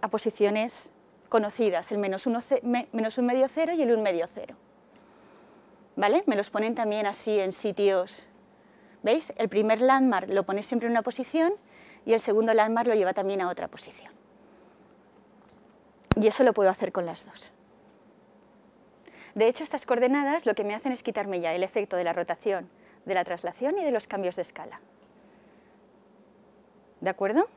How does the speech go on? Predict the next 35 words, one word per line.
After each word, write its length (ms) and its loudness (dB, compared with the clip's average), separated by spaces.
Entonces 280 2
ya 60 6
estoy 200 2
en 80 4
el 100 0
espacio 360 -4
de 80 2
la 100 0
forma 360 -8
con 140 -6
estas 260 -10
coordenadas. 640 -4
¿Podría 360 8
promediar 800 4
las 200 -2
coordenadas 440 -2
de 100 -4
cada 200 -4
punto? 400 -6
¿Podría 240 6
calcular 380 4
la 120 4
media 460 2
entre 340 0
esta 220 -2
posición 480 -2
y 60 -4
esta 160 -6
posición? 480 -2
¿Entre 260 0
esta 200 -2
posición 440 -2
y 60 0
esta 180 -6
posición? 640 -2